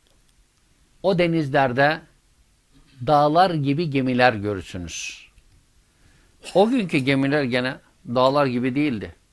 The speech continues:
Bugünküler hepten dağlar gibi. Daha büyüğü de var bilmiyorum ama ben bir uçak gemisi gezmiştim. Üç yüz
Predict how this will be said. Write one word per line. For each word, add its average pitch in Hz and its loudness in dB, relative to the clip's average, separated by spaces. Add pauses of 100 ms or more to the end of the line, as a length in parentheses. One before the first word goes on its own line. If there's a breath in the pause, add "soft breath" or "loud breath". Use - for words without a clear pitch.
(160)
Bugünküler 135 -6
hepten 123 -6
dağlar 95 -6
gibi. 76 -16 (2750)
Daha 165 2
büyüğü 170 0
de 151 4
var 110 0
bilmiyorum 156 -4
ama 104 -6
ben 151 2 (380)
bir 156 -2
uçak 165 -6
gemisi 123 -6 (100)
gezmiştim. 160 -4 (1600)
Üç 185 -6
yüz 170 -4